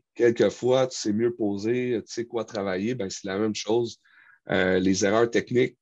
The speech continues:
ou les erreurs mentales ou préparation, être-, est-ce que j'ai, j'ai eu des crampes des fois à la fin des, des compétitions ?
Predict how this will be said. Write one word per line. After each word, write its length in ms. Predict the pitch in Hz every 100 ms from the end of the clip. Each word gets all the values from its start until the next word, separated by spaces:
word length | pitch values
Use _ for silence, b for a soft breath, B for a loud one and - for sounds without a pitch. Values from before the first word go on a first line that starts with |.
| -
ou 60 |
les 220 | 101 95 98
erreurs 340 | 95 101 110
mentales 540 | 107 95 92 107 117
ou 60 | 113
préparation, 840 | - - - 104 98 90 - 113 107
être-, 160 | 90 _ _ b b b _
est-ce 200 | - 101
que 120 | - 117
j'ai, 420 | 110 101 92 -
j'ai 200 | 87 95
eu 60 | 113
des 160 | 120 110
crampes 360 | - 117 135
des 180 | 104 101
fois 260 | 98 - 123
à 20 |
la 120 | 104
fin 280 | 87 113 120
des, 320 | 117 98 98
des 100 | 95
compétitions ? 760 | 92 101 98 95 - 117 147